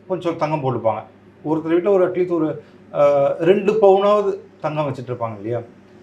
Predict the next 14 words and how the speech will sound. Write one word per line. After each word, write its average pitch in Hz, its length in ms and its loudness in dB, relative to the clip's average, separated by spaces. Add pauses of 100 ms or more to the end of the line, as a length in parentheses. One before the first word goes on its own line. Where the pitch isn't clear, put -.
(280)
So, 247 80 -2
இவங்க 220 220 -2
யாருமே 226 420 2
விற்கிறதில்ல. 170 680 0
ஒரு 151 220 -4
எமோஷனல் 165 720 0
வேல்யூ, 117 360 -2 (640)
mostly 185 320 0
தாலிக்கு 156 360 2
வச்சுட்டு 123 280 -8
இருப்பாங்க, 113 300 -4
வளையலுக்கு 123 380 -4
வச்சுட்டு - 180 -18
இருப்பாங்க, 104 380 -14